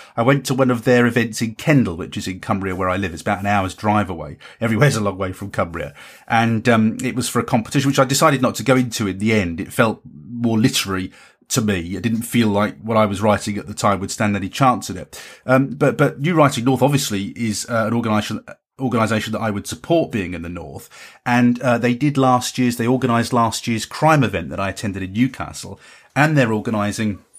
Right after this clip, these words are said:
the next event that I'm going to, the Newcastle Writing Conference, which is on Saturday the twentieth of May, which I am attending and which I'm hoping to talk to Rachel Abbott at. So it was very, uh, interesting connections, because the lady from the Society of Authors said that,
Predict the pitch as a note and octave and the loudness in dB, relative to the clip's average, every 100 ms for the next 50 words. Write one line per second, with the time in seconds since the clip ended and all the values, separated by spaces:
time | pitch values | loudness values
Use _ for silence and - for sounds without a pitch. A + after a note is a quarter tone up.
0 | _ - _ - - G#2 F#2+ A#2+ C#3+ - | _ -20 _ -20 -8 -2 2 2 2 -2
1 | A#2+ F2+ D2+ F2+ F#2 F2+ F2 G2 F2+ G#2 | -2 -2 -4 -6 -4 -6 -6 -8 -4 0
2 | A#2+ A#2+ G2+ G2+ F2+ B2+ C#3 G2 F#2 E2+ | 0 2 0 -2 0 2 0 -4 -6 -8
3 | - E2+ E2+ - - - - A2 - - | -8 -12 -12 -12 -16 -20 -10 -6 -4 -2
4 | G#2+ A2 G#2 - B2 - A#2 A2 A2 - | 0 0 0 0 0 2 0 0 -2 -4
5 | A2+ - G#2+ G2+ G#2 C#3 D3+ F2 - - | -4 -2 -4 -4 0 2 2 2 -6 -18
6 | - - - A2+ G#2+ G#2+ A2 A2+ A#2 - | -20 -10 -6 -2 2 4 4 0 -4 -4
7 | F#2+ F2+ A2 A2+ G#2 A2 - C#3+ C#3 G#2+ | -4 -2 -2 -2 -2 -4 0 2 2 -4
8 | G2 - F#2+ - G#2 G#2+ A2 - G#2+ - | -6 -6 -8 -6 -6 -2 -2 -4 -8 -2
9 | C#3 C#3+ - E2+ - B2+ A#2+ - - - | 0 0 -4 -8 -4 0 0 -2 -14 -8
10 | B2 G#3+ G#3 D3+ C3+ D#3 D#3 D#3 - C#3+ | 0 2 4 4 2 2 0 0 0 -2
11 | C3 - - D3+ - - G#2+ G#2 A2+ C3+ | -2 -8 0 2 2 -4 -6 -6 -6 0
12 | C3+ E3 D3 C3+ A#2 - C3+ A#2+ A2+ C3 | 2 2 -2 -6 -4 0 2 2 2 2
13 | C#3 B2+ G2 A#2 - A2+ - | 2 0 -2 -2 0 -2 -2